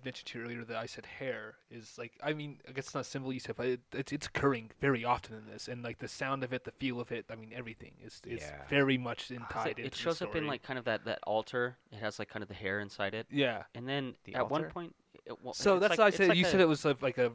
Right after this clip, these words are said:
Speaker 1: uh, like a stone of Xibalba or something like that. It
Speaker 3: It
Speaker 1: looked
Speaker 3: has a
Speaker 1: like
Speaker 3: name.
Speaker 1: that.
Speaker 3: It's, it starts with an M. I, <laughs> I looked it up and then I forgot it. Um, you know, like, it's like that little staff thing. It has, like, the cross, and then inside of it, there's hair.
Speaker 2: It's not hair.
Speaker 3: It
Speaker 2: That's
Speaker 3: is.
Speaker 2: just the way the light is. Uh,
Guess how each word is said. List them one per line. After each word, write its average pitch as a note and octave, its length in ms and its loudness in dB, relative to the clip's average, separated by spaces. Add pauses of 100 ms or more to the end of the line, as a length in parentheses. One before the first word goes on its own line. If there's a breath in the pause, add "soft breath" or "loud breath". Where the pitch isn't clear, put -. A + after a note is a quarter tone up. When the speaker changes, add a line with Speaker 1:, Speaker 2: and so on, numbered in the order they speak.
Speaker 1:
uh, A#2+ 180 -2
like A#2 200 -8
a A2 80 -12
stone C3 240 -2
of A#2+ 60 -6
Xibalba A2+ 420 -4
or A2 100 -8
something A2 200 -14
like G#2+ 80 -14
that. - 40 -16
It - 60 -14
Speaker 3:
It - 60 -12
Speaker 1:
looked A2 120 -6
Speaker 3:
has F3+ 140 -2
a - 60 0
Speaker 1:
like D3 60 0
Speaker 3:
name. B2+ 220 2
Speaker 1:
that. B2 120 -6
Speaker 3:
It's, - 40 -18
it - 140 -10
starts D3+ 220 0
with A#2 80 -4
an - 40 -6
M. G2+ 300 0
I, G#2+ 220 0 (100)
<laughs> - 100 -12
I A#2 60 -10
looked A2 180 -8
it G2 80 -8
up F2 140 -2
and F2+ 80 -8
then F2 60 -6
I F2 40 -8
forgot E2+ 300 -6
it. E2 200 -8
Um, F#2 300 -2 (140)
you C#3 80 -12
know, D#3+ 100 -6
like, D3+ 160 -4 (100)
it's - 220 -10
like C#3+ 160 -6
that C#3+ 140 -6 (100)
little C3 160 -12
staff A#2+ 460 -4
thing. B2+ 240 -8 (360)
It C#3 40 -20
has, A#2+ 120 -14
like, A2 120 -10
the A2 80 -12
cross, A2+ 420 -8 (180)
and A2 120 -12
then G#2+ 100 -6
inside A2+ 320 -2
of G#2 100 -6
it, G#2+ 120 -8
there's G2 160 -10
hair. - 340 -2 (1000)
Speaker 2:
It's G#2+ 240 -12
not G2 200 -8
hair. - 180 -16
Speaker 3:
It - 480 -20
Speaker 2:
That's A#2+ 160 2
Speaker 3:
is. D#3+ 60 0
Speaker 2:
just B2+ 180 -6
the A#2+ 80 0
way G2+ 140 2
the F2 160 -4
light E2+ 260 -2
is. - 300 -16
Uh, D2+ 280 -8